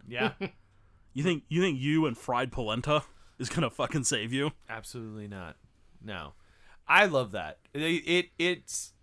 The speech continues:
Speaker 1: very cathartic. <laughs> And, like, it's, it's just always nice to, to see someone get it.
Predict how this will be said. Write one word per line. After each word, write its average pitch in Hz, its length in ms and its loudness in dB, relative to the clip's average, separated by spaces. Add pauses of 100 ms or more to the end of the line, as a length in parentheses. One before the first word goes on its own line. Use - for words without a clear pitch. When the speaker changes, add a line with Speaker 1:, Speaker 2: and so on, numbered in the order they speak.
(120)
Speaker 1:
very 147 300 -2
cathartic. 135 800 -2
<laughs> - 40 -12 (640)
And, 147 300 0
like, 127 240 -2 (640)
it's, 185 380 2
it's 175 160 4
just 190 200 0
always 147 440 2
nice 113 320 -4
to, 104 300 -6 (120)
to 110 180 -10
see - 600 -12
someone 98 400 -10
get 78 200 -12
it. - 280 -16